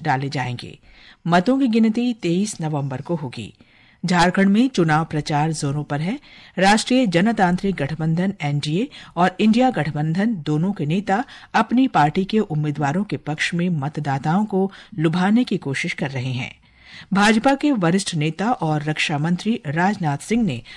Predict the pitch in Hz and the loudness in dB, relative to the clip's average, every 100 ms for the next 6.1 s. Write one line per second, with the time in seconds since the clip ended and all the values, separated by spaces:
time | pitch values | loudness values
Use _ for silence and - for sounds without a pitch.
0 | - - 214 254 214 190 202 226 240 247 | -10 -2 2 2 2 2 2 2 2 0
1 | 151 151 156 170 160 139 147 143 143 147 | -2 -2 -4 -4 -2 -2 -4 -6 -6 -6
2 | 196 196 170 147 151 135 110 135 120 107 | -6 -6 -4 -2 -4 -6 -8 -8 -6 -10
3 | - _ - - - - - - - 190 | -16 _ -18 -18 -20 -20 -20 -20 -2 2
4 | 185 185 185 151 151 196 - 254 226 147 | 4 2 0 -2 0 -2 0 2 2 2
5 | 151 156 151 156 143 - 135 151 202 202 | 0 0 0 0 -4 -4 -8 -2 0 2
6 | 262 | 0